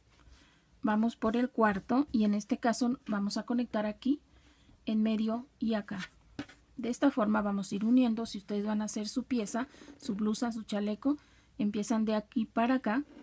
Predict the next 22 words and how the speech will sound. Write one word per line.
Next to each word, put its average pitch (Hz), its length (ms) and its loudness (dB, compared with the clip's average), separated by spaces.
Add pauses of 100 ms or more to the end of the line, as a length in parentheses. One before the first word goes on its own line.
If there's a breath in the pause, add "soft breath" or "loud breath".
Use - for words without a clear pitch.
(280 loud breath)
uniendo 220 460 2
las 214 200 -2
piezas 220 300 -6
que 233 100 -2
necesiten 220 720 -2
de 202 160 0
hombro 214 360 0
a 208 100 0
hombro 220 300 0
para 220 300 -2
su 214 220 -2
ancho. 190 320 -8 (180)
Y 208 140 -4
de 208 80 -2
ahí 214 140 0
para 254 220 -2
abajo 220 260 -2
empiezan 214 380 -4
a 202 40 -8
poner 220 340 -6 (400 soft breath)
línea 233 380 2
dos, 285 220 0